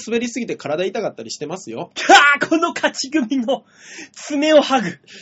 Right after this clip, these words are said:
Speaker 1: ちなみに勝ち組ではないよ。
Speaker 2: <laughs>
Speaker 1: どちらかというとダメ芸人だよ。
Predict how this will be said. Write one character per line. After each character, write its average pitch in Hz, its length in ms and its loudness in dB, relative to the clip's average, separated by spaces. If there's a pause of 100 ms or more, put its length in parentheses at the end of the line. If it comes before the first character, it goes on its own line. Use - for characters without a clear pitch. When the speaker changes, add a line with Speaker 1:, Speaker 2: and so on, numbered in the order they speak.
(220)
Speaker 1:
ち - 140 -10
な 208 100 -2
み 214 80 -4
に 196 180 -12
勝 180 180 -8
ち 214 140 -8
組 254 220 -6
で 285 80 0
は 139 140 -6
な 131 200 -8
い 156 60 -10
よ。 117 100 -14
Speaker 2:
<laughs> - 1500 -4
Speaker 1:
ど 202 120 4
ち 226 100 -6
ら 262 100 4
か 269 80 2
と 269 80 0
い 269 40 0
う - 20 -2
と 233 100 -6
ダ 185 200 2
メ 214 160 2
芸 269 220 2
人 139 200 -8
だ 104 140 -12
よ。 151 160 -8